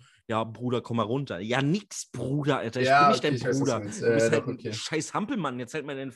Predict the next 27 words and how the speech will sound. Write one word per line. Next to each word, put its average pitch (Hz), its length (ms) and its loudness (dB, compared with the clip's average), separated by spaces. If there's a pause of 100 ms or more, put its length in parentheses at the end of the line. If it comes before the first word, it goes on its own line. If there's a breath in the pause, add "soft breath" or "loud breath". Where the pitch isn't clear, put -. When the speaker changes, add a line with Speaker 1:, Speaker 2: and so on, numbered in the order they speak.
(100)
Speaker 2:
Ich 165 100 0
hab 185 80 0
Speaker 1:
Fresse, - 20 -6
Speaker 2:
das, 226 200 -2
Speaker 1:
so. - 140 -18
Speaker 2:
ich 170 140 -2
hab 160 80 -10
das - 120 -6
im 170 120 0
Straßenverkehr 156 800 2
immer, 143 120 -2
Speaker 1:
Ja. - 20 0
Speaker 2:
dass 143 180 -4
ich, - 260 -4
äh, 135 280 2
dass 135 200 -2
ich - 160 -6
Leute 151 240 4
nicht 147 160 0
einfach 139 240 2
so - 140 -4
anschreie, 156 380 2
sondern 151 220 0
einfach 147 220 -2
immer 151 160 0
so, 139 140 -4
"Digga! 240 960 6